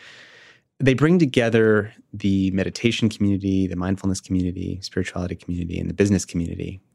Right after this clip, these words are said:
um, to talk about, you know, mindfulness in business and, um, you know, what was good about some of the wisdom traditions while also not trying to pretend that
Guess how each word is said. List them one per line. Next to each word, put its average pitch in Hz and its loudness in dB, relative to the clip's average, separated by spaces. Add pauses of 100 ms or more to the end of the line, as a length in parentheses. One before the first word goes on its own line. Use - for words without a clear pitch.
(160)
um, 87 -6 (320)
to 92 -2
talk 110 0
about, 92 0 (360)
you 92 -4
know, 87 -4
mindfulness 90 -2
in 90 0
business 90 -4
and, 90 -4 (500)
um, 90 -8 (220)
you 92 -8
know, 90 -10 (100)
what 101 2 (480)
was 95 2
good 135 6
about 90 0
some 98 -4
of 90 -2
the 92 -2
wisdom 90 0
traditions 90 -4
while 90 -4
also 87 -4
not 85 -6 (180)
trying 90 -8
to - -10
pretend - -8
that 50 -4